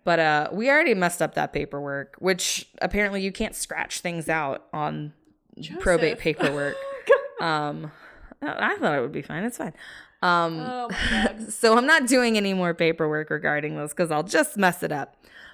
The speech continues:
Speaker 1: Uh, but also, I like my last name. It's great. And we named our dog, his, his last name is McDollander, so I have to keep it now because we've already named the dog.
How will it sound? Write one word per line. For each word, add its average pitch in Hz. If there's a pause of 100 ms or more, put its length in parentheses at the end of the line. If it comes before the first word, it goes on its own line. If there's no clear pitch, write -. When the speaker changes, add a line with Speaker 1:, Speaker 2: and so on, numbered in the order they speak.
(160)
Speaker 1:
Uh, 254
but 330
also, 466
I 494
like 480
my 185
last 160
name. 165
It's 180
great. 180
And 233
we 285
named 320
our 330
dog, 294
his, 277
his 294
last 311
name 302
is 302
McDollander, 294
so 220
I 233
have 285
to 269
keep 339
it 240
now 190
because 240
we've 247
already 226
named 220
the 214
dog. 196